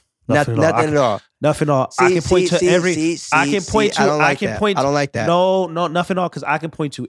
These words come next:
Speaker 1: everybody on this top ten list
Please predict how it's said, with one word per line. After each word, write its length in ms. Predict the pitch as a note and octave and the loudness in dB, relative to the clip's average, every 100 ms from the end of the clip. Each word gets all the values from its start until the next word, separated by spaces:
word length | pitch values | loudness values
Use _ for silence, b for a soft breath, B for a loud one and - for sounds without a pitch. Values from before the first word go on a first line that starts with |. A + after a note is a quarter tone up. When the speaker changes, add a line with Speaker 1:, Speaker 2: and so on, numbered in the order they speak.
| - | -8
Speaker 1:
everybody 760 | C#3+ D#3 E3+ C#3+ C3 C#3 C#3 C#3 - | -6 -4 -4 0 2 2 0 -4 -6
on 260 | A#2+ A#2 | -4 -4
this 200 | A2+ G#2+ | -4 -8
top 320 | - C3+ C#3 - | -4 -2 -2 -2
ten 240 | D3 C#3 | -2 -2
list 400 | A#2 G#2+ G2+ - | -2 -4 -4 -10